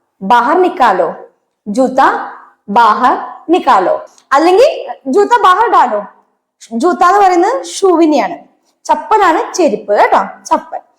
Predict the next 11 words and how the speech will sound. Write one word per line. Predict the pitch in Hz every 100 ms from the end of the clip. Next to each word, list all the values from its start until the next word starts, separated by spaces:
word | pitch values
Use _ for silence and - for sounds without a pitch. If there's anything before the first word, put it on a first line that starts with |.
| _ -
അപ്പൊ | 269
അല്ലെങ്കിൽ | 277 339
ചപ്പൽ | - - - 571 - - - -
ബാഹർ | 214 262 294
ഡാലോ. | 254 269 226 185 - - _ _ -
ബാഹർ | 233 285
ഡാലോ | 262 285
എന്ന് | 302 311
പറഞ്ഞാൽ | 302 320
എന്താ? | 302 320 - _ _
പുറത്തിടൂ, | 311 320 320 370 233 320 208 -